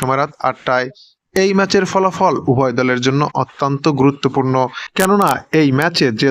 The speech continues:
দল জয়লাভ করবে সে দল সরাসরি ফাইনালে খেলার যোগ্যতা অর্জন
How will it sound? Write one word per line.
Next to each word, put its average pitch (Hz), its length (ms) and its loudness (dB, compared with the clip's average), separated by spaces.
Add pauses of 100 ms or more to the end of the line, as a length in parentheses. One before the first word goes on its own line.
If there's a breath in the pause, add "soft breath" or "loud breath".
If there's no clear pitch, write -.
দল 131 200 2
জয়লাভ 131 300 0 (100)
করবে 165 260 2 (300)
সে 147 140 2
দল 120 180 2 (100)
সরাসরি 147 460 2
ফাইনালে 123 400 0
খেলার 131 300 0
যোগ্যতা 131 320 0 (100)
অর্জন 131 220 0